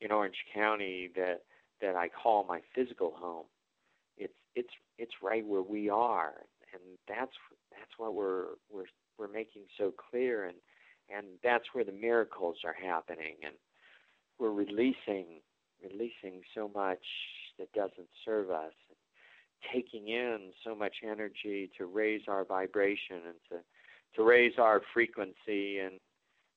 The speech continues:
to further allow ourselves to become, to become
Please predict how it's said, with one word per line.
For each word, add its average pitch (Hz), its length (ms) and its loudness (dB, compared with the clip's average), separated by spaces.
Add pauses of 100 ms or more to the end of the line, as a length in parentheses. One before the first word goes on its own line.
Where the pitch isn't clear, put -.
(160)
to 104 80 -8 (220)
further 110 480 6
allow 107 440 4
ourselves 101 880 0 (1120)
to 107 80 -2
become, 104 680 -2 (800)
to 98 520 -4 (1080)
become 104 500 -6